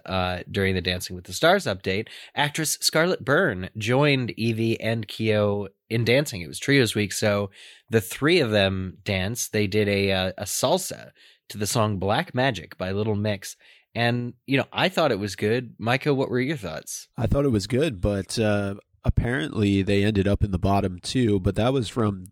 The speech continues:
Speaker 2: the vote of the previous week, which is when they danced to Hedwig's theme. So,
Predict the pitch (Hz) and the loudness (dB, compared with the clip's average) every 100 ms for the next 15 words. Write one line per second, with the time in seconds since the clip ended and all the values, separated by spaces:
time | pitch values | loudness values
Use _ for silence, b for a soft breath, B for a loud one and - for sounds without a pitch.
0 | - 98 92 87 87 _ _ 113 101 101 | -4 -2 -2 -4 -10 _ _ -2 2 2
1 | 95 _ - 92 92 - - 165 196 113 | 0 _ -2 -2 -2 -4 -4 -2 0 2
2 | 85 - 98 87 - 90 92 92 98 92 | 0 0 0 0 0 0 0 2 2 4
3 | 90 90 87 - _ - 113 95 90 87 | 4 4 0 -8 _ -12 2 4 4 0
4 | - - 87 85 110 117 85 - - 78 | -4 -2 0 4 4 4 2 -2 -6 -8
5 | 76 - - 107 92 87 85 | -8 -12 -4 2 2 2 -4